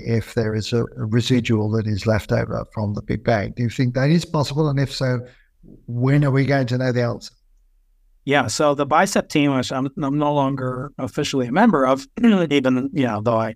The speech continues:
Speaker 2: started off the experiment, um, we parted ways, and, and that's fine. But, uh, they've gone much deeper in a series of new experiments from bicep two to bicep three,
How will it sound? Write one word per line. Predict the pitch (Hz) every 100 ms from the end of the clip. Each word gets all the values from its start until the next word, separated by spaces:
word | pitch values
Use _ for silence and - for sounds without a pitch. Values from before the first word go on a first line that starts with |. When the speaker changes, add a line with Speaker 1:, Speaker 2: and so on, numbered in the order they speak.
| -
Speaker 2:
started | - 117 120 117
off | 107 -
the | 104
experiment, | - - 117 135 135 _ _ _ _ 131
um, | 123 113 117 139
we | 135
parted | 127 139 135 127
ways, | 127 131 143 143
and, | 127 120
and | 127 120
that's | 120
fine. | - 117 135 139 _ _ _
But, | 117 151 151
uh, | 147 143 139
they've | 135 165 175
gone | - 160 151 147 139 -
much | 147 143 143
deeper | - 247 269 139
in | 135
a | 127
series | - 139 147 143
of | 131
new | 123 170
experiments | 175 - 131 127 135 139
from | - 123 120
bicep | 123 120 120
two | - 185 180
to | 135
bicep | 120 - 117 -
three, | 156 156 151